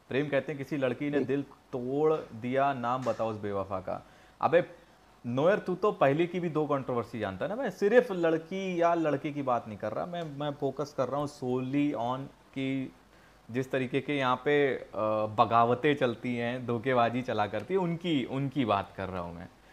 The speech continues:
Speaker 1: सिर्फ एक पर्सन स्पेसिफिक की बात नहीं कर रहा हूँ, इससे पहले भी मेरे साथ हुआ है, दो लोगों ने और किया है, उनकी बात कर रहा हूँ। डैडी डीराक जॉर्ड, thank you bro, thank you।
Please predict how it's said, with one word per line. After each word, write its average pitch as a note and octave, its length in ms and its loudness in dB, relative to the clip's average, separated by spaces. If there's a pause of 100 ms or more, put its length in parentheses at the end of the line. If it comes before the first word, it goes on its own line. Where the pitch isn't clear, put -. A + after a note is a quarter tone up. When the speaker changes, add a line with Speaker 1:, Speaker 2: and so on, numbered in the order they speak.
(320)
Speaker 1:
सिर्फ D3+ 220 4
एक D#3+ 200 2
पर्सन D3 400 0
स्पेसिफिक B2+ 460 -4
की B2 100 -6
बात G#2+ 260 0
नहीं G2+ 100 -8
कर F#2+ 160 -4
रहा G2+ 120 -2
हूँ, F3+ 140 -8 (320)
इससे A#2+ 160 0
पहले C3 300 4
भी F3+ 100 4
मेरे B2+ 200 2
साथ G2 260 -4
हुआ F#2 180 -4
है, F2 120 -12 (100)
दो A#2 160 0
लोगों A2 260 0
ने G#2+ 80 -4
और G2+ 160 -2
किया G2 280 -6
है, F#2 100 -6
उनकी C3+ 260 -4
बात F#2+ 220 -2
कर F#2 140 -10
रहा F2 140 -8
हूँ। - 80 -16 (880)
डैडी B2 380 4
डीराक B2 440 0
जॉर्ड, G#2 300 0
thank A#2+ 380 -10
you A#2 140 -2
bro, B2 220 -6
thank A2 380 -12
you। C3 80 -6